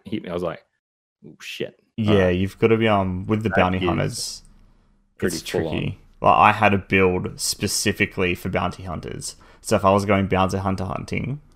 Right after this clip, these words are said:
Speaker 2: bounty hunter hunting.
Speaker 1: <laughs> Bounty hunting, hunting.
Speaker 2: <laughs> Um, I had this amazing, I, I had this amazing arrow build. If I hit them from behind with an arrow in the head, which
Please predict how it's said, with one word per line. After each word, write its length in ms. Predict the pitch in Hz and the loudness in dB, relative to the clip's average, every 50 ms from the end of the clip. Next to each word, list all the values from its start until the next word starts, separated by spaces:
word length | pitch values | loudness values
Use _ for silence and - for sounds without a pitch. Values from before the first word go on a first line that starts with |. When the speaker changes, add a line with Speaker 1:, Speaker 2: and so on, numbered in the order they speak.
| _ _ | _ _
Speaker 2:
bounty 320 | - - 95 98 110 117 110 | -10 -8 -6 -4 -4 -6 -6
hunter 260 | 104 101 95 95 98 | -6 -8 -8 -8 -8
hunting. 500 | 95 - 92 87 92 - - - 113 147 | -8 -8 -8 -8 -8 -8 -8 -6 -6 -4
Speaker 1:
<laughs> 40 | - | -6
Bounty 380 | - - - - - - - 117 | -6 -6 -8 -14 -8 -2 0 0
hunting, 340 | - - 101 - 104 95 - | 0 0 -2 -2 2 4 4
hunting. 340 | - 92 85 - - - - - - - - - | 4 4 2 -6 -10 -10 -10 -14 -14 -20 -20 -20
Speaker 2:
<laughs> 280 | - - - - 185 - | -20 -18 -12 -12 -6 4
Um, 480 | - 120 117 113 107 101 98 98 104 - - - - - - - - _ | 6 8 10 10 10 8 6 0 -4 -6 -12 -20 -20 -20 -20 -20 -8 _
I 160 | - 107 107 | 8 8 8
had 320 | 104 110 107 104 101 95 95 | 10 10 8 8 8 6 4
this 440 | 107 104 101 - - - 123 - - - | 4 4 4 4 0 -2 -2 -4 0 2
amazing, 760 | 110 107 107 107 104 107 110 110 107 104 107 104 104 104 - - - - - | 4 4 6 8 8 10 8 8 6 6 4 2 2 0 -4 -8 -10 0 2
I, 240 | 95 98 90 - - | 4 4 4 4 2
I 20 | |
had 120 | 104 110 104 | 0 0 -2
this 120 | 107 98 107 | -2 0 0
amazing 440 | 101 98 98 98 104 101 104 - - | 2 4 4 4 4 4 2 0 2
arrow 320 | - 98 95 95 101 104 104 | 2 4 6 6 6 6 6
build. 440 | 104 117 117 143 165 196 220 220 - - - - - - - | 8 8 8 10 8 8 6 4 -2 -10 -20 -20 -14 2 2
If 120 | 113 - 107 | 4 4 6
I 120 | 104 110 | 4 4
hit 300 | 104 - 139 127 - - | 2 0 -2 -2 -2 -2
them 120 | 110 107 101 | -2 -2 -2
from 260 | - - 110 107 101 | 2 2 2 2 2
behind 960 | 95 104 98 98 110 107 107 104 95 85 62 65 - - 104 113 - - - | 0 -2 -2 2 2 4 4 4 4 2 0 -2 -4 -4 -6 -8 -10 0 4
with 160 | 117 117 113 | 6 8 8
an 100 | 120 110 | 8 6
arrow 380 | 104 101 98 95 90 87 - - | 8 6 6 6 4 2 0 0
in 160 | - 98 104 | 0 0 0
the 80 | 104 101 | 0 2
head, 280 | 98 98 - - - | 2 2 2 2 -2
which 260 | - 98 - - - | -4 -6 -6 -6 -10